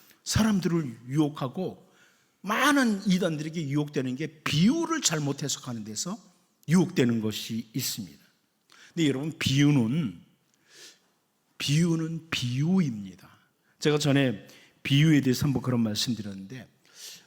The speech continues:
우리가 어렸을 때 배웠던 그 노래 가운데 "달달 무슨 달, 쟁반같이 둥근 달."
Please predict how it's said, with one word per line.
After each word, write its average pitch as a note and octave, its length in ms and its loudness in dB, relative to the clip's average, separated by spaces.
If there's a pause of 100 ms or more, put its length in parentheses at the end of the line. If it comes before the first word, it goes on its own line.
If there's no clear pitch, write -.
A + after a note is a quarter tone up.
(120)
우리가 C#3+ 320 2
어렸을 D#3 540 0
때 B2 360 -2 (420)
배웠던 B2+ 680 -2
그 B2 100 -12
노래 A2 260 -6
가운데 G2+ 560 -16 (400)
"달달 C3+ 760 4 (240)
무슨 A#2 440 -4
달, A#2+ 340 -6 (480)
쟁반같이 C#3+ 1120 -2
둥근 G2 360 -12
달." - 200 -12